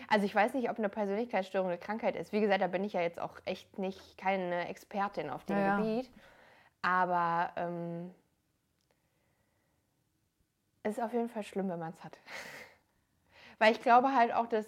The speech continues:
Speaker 1: also ich glaube nicht nur, aber diese Menschen sind ja auch nicht glücklich mit sich selber. Deswegen müssen sie das ja irgendwie aus anderen Leuten ziehen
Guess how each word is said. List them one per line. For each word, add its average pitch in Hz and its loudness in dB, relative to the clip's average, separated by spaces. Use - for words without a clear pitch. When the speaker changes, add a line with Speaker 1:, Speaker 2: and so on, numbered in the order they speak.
Speaker 1:
also 180 0
ich - -12
glaube 214 2
nicht 220 -4
nur, 196 -2
aber 180 0
diese 196 -4
Menschen 190 -4
sind 180 -6
ja 180 -4
auch 185 -4
nicht 180 -10
glücklich 180 -12
mit 175 -8
sich 170 -10
selber. 180 2
Deswegen 175 -4
müssen 175 -8
sie 180 -6
das 170 -4
ja 175 -2
irgendwie 175 -4
aus 170 -8
anderen 185 -4
Leuten 165 -2
ziehen 202 -4